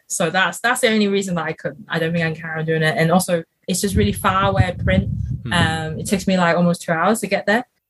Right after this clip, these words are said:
Speaker 1: Um, but before I worked in London, so I could go after work, and now it's all remote. So
Speaker 2: Hmm.
Speaker 1: yeah, it's just not really, um, yeah, it's just a bit difficult in terms of logistic, really.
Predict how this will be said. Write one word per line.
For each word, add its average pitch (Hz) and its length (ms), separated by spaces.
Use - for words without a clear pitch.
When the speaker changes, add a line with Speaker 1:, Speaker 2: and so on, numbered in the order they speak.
Speaker 1:
Um, 156 560
but 165 140
before 202 220
I 214 40
worked 214 240
in 190 60
London, 196 460
so 160 120
I 156 80
could 175 180
go 170 120
after 170 260
work, 170 240
and 156 100
now 160 480
it's 165 140
all 175 80
remote. 165 340
So 147 380
Speaker 2:
Hmm. 139 60
Speaker 1:
yeah, 156 240
it's - 140
just - 180
not 147 160
really, 151 420
um, - 380
yeah, 151 140
it's 151 100
just 175 180
a 156 140
bit 151 160
difficult - 500
in - 80
terms 151 280
of 143 80
logistic, 151 460
really. 139 340